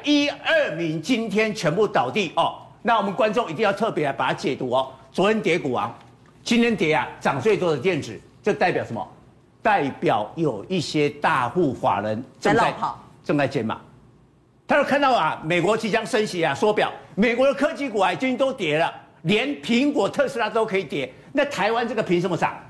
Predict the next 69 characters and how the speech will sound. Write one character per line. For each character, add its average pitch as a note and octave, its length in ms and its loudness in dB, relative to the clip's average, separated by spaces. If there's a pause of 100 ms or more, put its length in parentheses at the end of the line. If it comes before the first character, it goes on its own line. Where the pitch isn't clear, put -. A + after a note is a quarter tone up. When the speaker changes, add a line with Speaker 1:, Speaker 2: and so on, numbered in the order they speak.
(160)
Speaker 2:
那 F#4 160 2
如 F4+ 100 4
果 D#4+ 120 4
连 A#3 160 0
苹 C#4 160 -4
果、 D4+ 100 2
特 C#4+ 160 -2
斯 B3 100 -2
拉 A#3+ 140 2
都 A#3+ 160 0
跌 G3+ 160 -4
的 F3 80 0
话， F3 260 0
这 D4+ 140 -6
些 D4 160 -2
投 A3 300 2
机、 C4+ 360 -2 (200)
Speaker 1:
哦。 - 100 0
Speaker 2:
这 D4 80 2
些 C#4+ 100 0
铜 A#3+ 240 0
板 B3 220 0
股 A#3+ 140 -4
不 G3 160 -6
是 A3 120 -4
惨 C3 280 -6
了 C3+ 60 -8
吗？ D3 280 -2
Speaker 1:
我 C3+ 120 0
告 E3+ 120 4
诉 C#3+ 120 2
你， B2 160 -2 (280)
这 A#3+ 120 -2
个 E3 60 2
下 E3 200 0
个 B2 100 -4
礼 G2 120 -6
拜， A2+ 340 -4 (480)
下 F#3+ 260 0
个 C#3 80 -4
礼 B2 120 -4
拜 D3+ 180 0 (160)
就 F3+ 140 2
轮 C#3 180 0
到 C#3+ 140 2
这 C#3 160 0
些， A#2+ 200 -2 (360)
因 D4+ 120 4
为 D#4 140 4
哈 F#3 320 0
，C - 320 0
D C4+ 180 4
K A3 280 2
Y、 G#3 240 0
Speaker 2:
啊。 G3+ 40 -12 (160)
Speaker 1:
信 C4+ 400 2
华、 D#3 320 0 (100)
雅 E3 280 2
信、 A#3+ 260 -4
金 B3 300 0
鸿， D3 180 0 (540)
基 E4 260 4
本 G#3 200 2
面 C#4 200 4
是 B3+ 120 -2
很 A#3 280 0
好 F3 280 2
的 F#3+ 80 2
哦 F#3 280 0